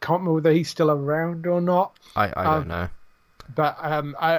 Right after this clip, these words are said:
Speaker 1: and Elijah may or may not be dead, but presumably he's still alive 'cause we didn't see him die on screen, and they've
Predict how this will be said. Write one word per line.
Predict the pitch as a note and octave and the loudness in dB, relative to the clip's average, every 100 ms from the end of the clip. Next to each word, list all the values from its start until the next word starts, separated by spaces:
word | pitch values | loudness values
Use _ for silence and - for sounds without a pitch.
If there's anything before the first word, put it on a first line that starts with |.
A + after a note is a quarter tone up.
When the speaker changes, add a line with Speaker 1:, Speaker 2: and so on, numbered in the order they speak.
| F3 | 0
Speaker 1:
and | E3+ | -2
Elijah | F3 F3+ F3+ - E3 | 0 2 2 0 -4
may | D#3 E3+ E3+ | -2 -2 -2
or | D3+ | -4
may | C#3+ C#3 | -6 -8
not | C3+ A#2+ | -10 -10
be | B2+ | -12
dead, | A#2 A#2 | -12 -8
but | C3 C#3+ | -8 -6
presumably | - F3+ G#3+ A#3 F3 D3 C3 | -4 2 4 4 2 0 -4
he's | A#2+ | -8
still | - C3+ | -8 -8
alive | C3 C3 C#3 C3+ | -4 -2 -2 -2
'cause | D#3+ C#3+ C3 - - - _ _ _ - - F3+ | -4 -2 -6 -12 -20 -20 _ _ _ -20 -14 -6
we | D3+ D#3+ | -4 0
didn't | E3 D3+ | 0 -2
see | - D3 | -2 -2
him | C#3 | 2
die | D3 C3 | 2 2
on | A#2+ | -2
screen, | - C3+ G#2+ - - | -4 -4 -6 -14 -4
and | D#3 C#3+ C3+ | -2 -2 -2
they've | D3+ C#3 | -2 -2